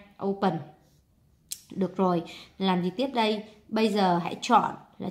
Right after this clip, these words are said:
choose bức ảnh mà bạn muốn và nhấn vào open. Đó là tất cả phải không? Đúng, à, đúng rồi.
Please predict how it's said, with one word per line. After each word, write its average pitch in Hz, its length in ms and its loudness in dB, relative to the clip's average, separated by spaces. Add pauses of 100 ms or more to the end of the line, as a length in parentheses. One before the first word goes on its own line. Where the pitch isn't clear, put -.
choose 214 460 0 (320)
bức 285 200 -6
ảnh 175 300 0
mà 190 60 -2
bạn 190 300 0
muốn 240 380 -2
và 170 460 0
nhấn 190 300 -2
vào 175 420 0 (140)
open. 196 460 0 (380)
Đó 190 200 0
là 220 120 4
tất 240 220 -4
cả - 180 0
phải 143 100 -2
không? 190 420 0 (120)
Đúng, 202 420 -4
à, 170 300 -4
đúng 180 140 -2
rồi. 180 380 0